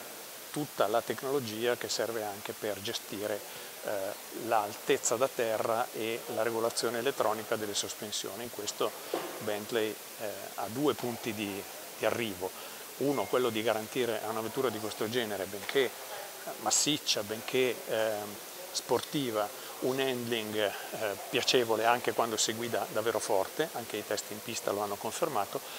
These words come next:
ma anche un comfort di primo livello, perché naturalmente il, eh, insomma, l'allure di una vettura di questo genere deve garantire ai clienti, che sono disposti a pagare trecentotrentamila euro per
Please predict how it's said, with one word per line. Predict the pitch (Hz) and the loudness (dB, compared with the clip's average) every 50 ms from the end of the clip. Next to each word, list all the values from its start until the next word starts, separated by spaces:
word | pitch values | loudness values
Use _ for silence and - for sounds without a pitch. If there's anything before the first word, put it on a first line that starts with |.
| - - - | -10 -8 2
ma | - 156 147 | 6 6 8
anche | 139 113 107 110 - 139 135 - - - - - - | 8 6 2 4 4 4 4 4 0 -10 -10 -8 -2
un | - 135 127 | -2 -2 4
comfort | - 131 107 107 110 - 123 117 120 - - 127 135 131 | 6 6 6 6 6 4 4 4 4 4 2 2 2 2
di | 107 107 | -2 -2
primo | 101 107 113 110 117 | -2 -2 0 2 2
livello, | 120 143 135 104 95 98 104 110 | 2 4 4 2 2 2 0 0
perché | 117 - - - 110 | -2 -2 -4 -4 -4
naturalmente | 95 101 104 - 127 120 107 104 101 104 101 - - 101 101 - - - - - - - | -4 -4 0 2 2 2 2 0 -2 -4 -4 -2 -2 -2 -2 -4 -8 -8 -8 -8 -6 -4
il, | 143 104 107 107 | -2 0 4 4
eh, | 104 95 95 - - - - - - - - - - - - - - - - 71 - - - - - - - - - - | 4 4 2 -2 -8 -10 -10 -12 -12 -12 -12 -12 -12 -12 -8 -8 -2 0 0 0 0 0 -2 -4 -4 -4 -4 -4 -4 -2
insomma, | - - - 104 95 95 92 - - - - - - - - | 0 2 2 2 2 -2 -4 -4 -6 -8 -8 -8 -8 -2 2
l'allure | - 107 117 123 131 143 143 127 120 110 110 104 | 8 8 8 8 8 6 8 8 8 8 8 6
di | 104 | 4
una | 107 107 107 | 0 -2 -2
vettura | 110 113 - - 135 117 | -2 -2 0 2 4 4
di | 104 104 | 4 4
questo | 104 113 104 - 139 113 | 0 -2 2 2 2 2
genere | 110 113 107 110 104 107 | 4 2 0 2 0 0
deve | 104 101 101 101 | 0 0 0 4
garantire | 101 110 107 107 - - 117 110 95 101 110 | 4 4 2 2 -2 -2 -2 0 0 0 -2
ai | - 107 92 - | -2 -4 -6 -4
clienti, | - 139 131 120 104 95 90 90 - - 143 151 151 | -2 0 0 0 0 -2 -4 -8 -4 -4 -4 -4 -4
che | - - 58 - - - - - - - | -6 -6 -6 -6 -6 -8 -10 -10 -10 -6
sono | - - - | -6 -4 -4
disposti | 92 95 - - - 104 - - | -2 -4 -2 0 0 -2 0 -2
a | 98 | -4
pagare | 92 - 104 110 113 101 101 - | -2 0 4 6 6 6 4 0
trecentotrentamila | - - - - - 117 107 - 107 - 107 110 113 110 - 101 107 104 104 110 113 117 | -2 -4 -2 -2 -2 -2 -2 -2 -4 0 0 -2 -2 0 -2 -2 -2 2 4 6 6 6
euro | 110 104 92 92 - - - - - - - - | 6 4 2 0 -2 -4 -8 -10 -10 -10 -10 2
per | - 120 110 95 | 4 6 6 6